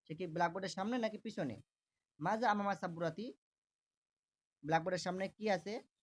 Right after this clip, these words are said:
আইনাল কুরসিয়ু ওয়া তাবিলাতু, চেয়ারটি এবং টেবিলটি কোথায়? মাজা ফাওকা তাবিলাতি, টেবিলের উপরে কি আছে? আমাসতাহাতুন ফাওকাহা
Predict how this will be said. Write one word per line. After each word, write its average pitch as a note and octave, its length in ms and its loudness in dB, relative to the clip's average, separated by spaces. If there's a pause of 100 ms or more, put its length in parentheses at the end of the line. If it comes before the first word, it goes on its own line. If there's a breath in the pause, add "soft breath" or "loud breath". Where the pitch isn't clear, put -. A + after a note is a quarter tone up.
(400)
আইনাল F#3 260 0
কুরসিয়ু G3+ 560 -8
ওয়া A#3+ 120 4
তাবিলাতু, G3+ 560 4 (440)
চেয়ারটি F#3+ 460 0
এবং F#3 220 0
টেবিলটি F#3+ 320 -4
কোথায়? F3 400 -4 (500)
মাজা G#3+ 240 4
ফাওকা G3+ 300 2
তাবিলাতি, D3 500 -2 (100)
টেবিলের F#3+ 320 -4
উপরে F#3+ 220 0
কি G3+ 180 -6
আছে? D#3 240 0 (1300)
আমাসতাহাতুন G3+ 680 -2 (320)
ফাওকাহা G#3+ 460 2